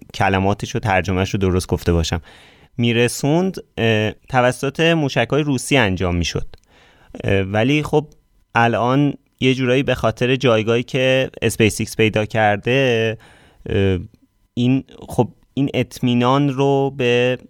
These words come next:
مثلاً آمریکایی‌ها داده که بتونن خودشون هم این کار رو انجام بدن دیگه، اینقدر وابسته به موشک‌های روسی نباشن و به روسیه.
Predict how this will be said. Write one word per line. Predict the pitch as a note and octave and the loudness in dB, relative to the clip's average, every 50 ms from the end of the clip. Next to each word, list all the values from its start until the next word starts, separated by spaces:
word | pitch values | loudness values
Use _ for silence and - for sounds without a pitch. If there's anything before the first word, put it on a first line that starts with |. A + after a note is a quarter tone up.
| - - - | -14 -8 -4
مثلاً | A2+ G#2+ - B2+ A#2+ | -4 -2 0 2 2
آمریکایی‌ها | A#2+ A2+ A2+ A2 G#2 - A#2+ A2 G#2+ G#2+ A2+ A#2+ | 2 2 2 0 -2 0 0 0 2 2 2 2
داده | A#2+ A#2+ A2+ G#2+ A#2 | 2 0 0 0 -2
که | A#2 - C3+ | -2 0 0
بتونن | B2 B2 - - B2+ A#2+ A#2+ | 0 0 0 0 0 0 0
خودشون | A#2+ - - A#2+ A2+ A#2+ A#2 - - B2+ A#2+ | 0 0 0 0 0 0 -2 0 0 2 2
هم | A#2 A#2 | 2 2
این | A#2 A2+ G#2+ | 0 0 -2
کار | - A#2+ A2+ | 0 0 2
رو | A#2 A#2 | 2 2
انجام | A2 G#2+ G#2 F#2+ G2 G#2 G#2 G2+ | 2 2 0 0 0 0 2 2
بدن | F#2+ F2 F2+ F2+ F2 | 0 0 0 -2 -2
دیگه، | E2+ F2 G2 G2 | -2 0 0 0
اینقدر | G2+ G2 G#2+ G#2+ G2+ | 2 2 0 0 0
وابسته | G#2 G#2 G2+ F#2+ G2 F#2+ F#2 - - - G#2+ | 0 -2 0 2 0 0 -2 -4 -4 -4 0
به | G2+ G#2+ G#2+ G#2+ | 2 2 2 2
موشک‌های | G#2 G2 G2 F#2+ - G2+ F#2+ F2+ - G#2+ G#2+ | 2 0 -2 -2 0 0 0 0 2 0 2
روسی | G#2 G#2 G2 - - - G#2+ | 2 0 -2 -2 -2 0 0
نباشن | G2+ G2+ F#2+ F2 E2+ D#2+ - F2+ E2+ E2+ F2 | 2 2 2 0 0 -2 -2 -2 0 2 2
و | E2+ | 2
به | E2 F2+ | 2 2
روسیه. | E2+ E2 E2+ D#2+ - - - E2 E2 D#2 D2 | 2 0 0 -2 -4 -6 -4 -4 -4 -4 -6